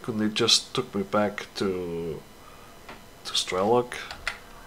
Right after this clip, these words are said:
I think that would have been much, much easier, but okay.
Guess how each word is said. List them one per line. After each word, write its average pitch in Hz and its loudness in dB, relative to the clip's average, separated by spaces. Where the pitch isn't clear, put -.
I - -8
think 156 2
that 147 12
would 165 12
have 131 12
been 131 8
much, 127 10
much 117 6
easier, 92 6
but 95 0
okay. 85 -2